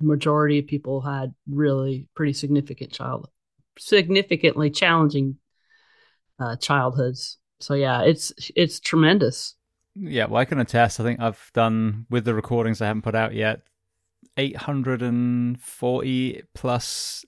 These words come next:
Speaker 2: conversations, a lot of whom are first responders and military, and then some others that are completely detached. And nearly all of them, especially the ones in uniform, most of them have trauma. Now, it could be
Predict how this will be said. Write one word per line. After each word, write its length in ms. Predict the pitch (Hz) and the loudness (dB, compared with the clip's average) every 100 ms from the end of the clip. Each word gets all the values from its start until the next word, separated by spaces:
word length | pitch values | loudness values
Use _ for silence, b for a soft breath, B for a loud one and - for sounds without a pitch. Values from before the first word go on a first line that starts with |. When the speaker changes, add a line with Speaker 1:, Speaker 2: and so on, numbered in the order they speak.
| _ - | _ -6
Speaker 2:
conversations, 920 | 131 127 117 - 123 123 123 131 - - b b b b b b _ _ - | -2 0 -2 -4 -2 -2 -4 -4 -6 -16 b b b b b b _ _ -4
a 100 | 135 | 0
lot 280 | 127 131 131 | 6 6 6
of 80 | |
whom 340 | 120 123 123 113 | 6 6 6 4
are 80 | 110 | 2
first 320 | 123 120 - | 2 0 0
responders 440 | 117 123 117 113 | -2 0 0 0
and 120 | 110 | 0
military, 480 | 113 120 120 131 123 | 2 2 0 0 0
and 100 | 120 | 2
then 160 | 113 110 | 2 0
some 220 | - 117 | 0 2
others 300 | 113 120 107 | 4 2 2
that 100 | 123 | 2
are 140 | 110 104 | 2 0
completely 560 | 113 107 - 139 131 | -2 -2 0 0 0
detached. 540 | 117 110 113 113 127 - - _ _ | -2 0 2 2 0 -10 -14 _ _
And 180 | 131 127 | 0 4
nearly 320 | 139 135 135 | 6 6 6
all 320 | 123 127 143 | 6 6 6
of 60 | 123 | 6
them, 160 | 107 104 | 2 -4
especially 800 | - - 135 131 - 143 123 | -6 -4 2 2 2 0 0
the 100 | 117 | 2
ones 260 | 110 113 107 | 2 2 2
in 120 | 110 | 2
uniform, 640 | 110 135 135 113 107 104 - b b b | 4 4 2 -2 -2 -4 -6 b b b
most 480 | 123 117 120 135 - | 0 4 4 4 0
of 140 | 135 | -2
them 440 | 104 113 113 117 175 _ _ _ - | 2 2 4 2 -2 _ _ _ -14
have 340 | - 117 113 | -2 2 2
trauma. 340 | - - 156 120 | 0 0 2 4
Now, 220 | 117 113 | 4 2
it 140 | 117 | 0
could 240 | - 127 104 | -2 -2 2
be 400 | 123 120 113 | 2 4 2